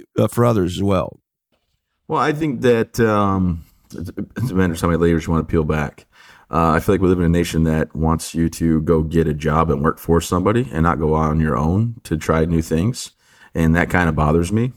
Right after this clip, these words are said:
Speaker 2: So I encourage people to, like, if they have a dream, to go after it. One, my best friend, um,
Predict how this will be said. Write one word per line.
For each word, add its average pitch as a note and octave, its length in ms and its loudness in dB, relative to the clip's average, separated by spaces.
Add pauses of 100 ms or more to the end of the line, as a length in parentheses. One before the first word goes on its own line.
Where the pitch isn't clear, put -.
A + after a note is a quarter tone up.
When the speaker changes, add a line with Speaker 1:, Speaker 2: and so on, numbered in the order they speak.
(200)
Speaker 2:
So - 180 -2
I E2 100 4
encourage E2 380 0
people E2+ 240 2
to, D#2 60 2
like, D#2 180 0
if D2+ 120 -6
they D#2 80 2
have E2+ 180 2
a D2+ 40 -2
dream, F2 300 -2
to D#2+ 60 -2
go D#2 220 0
after D2+ 360 -2
it. - 120 -6
One, D#2+ 140 -6 (100)
my E2+ 80 2
best F2 200 0
friend, F#2+ 280 -2 (440)
um, D#2 560 2